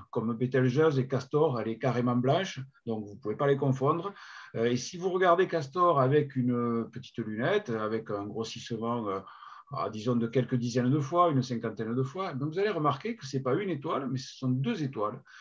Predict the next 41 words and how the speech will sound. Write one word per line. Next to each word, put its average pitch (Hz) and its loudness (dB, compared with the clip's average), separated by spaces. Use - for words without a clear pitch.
Deux 185 0
étoiles 165 0
qui - -12
sont 147 0
séparées 170 0
tout 330 -12
à 202 4
côté. 170 0
Elles 170 6
ont 151 6
l'air 170 4
d'avoir 151 4
à 143 -2
peu - -4
près - -4
la 165 2
même 156 2
brillance. 151 0
Il 165 -4
y - 0
en 127 4
a 135 4
une 160 2
qui 135 0
est, 135 4
euh, 123 4
un 143 4
peu 151 -2
plus 180 -4
brillante 156 0
que 135 0
l'autre. 180 0
Elles 143 4
sont 175 0
environ 156 2
à 135 2
cinquante 147 0
années-lumière. 123 0
Et, 175 6
euh, 143 8
en, 143 2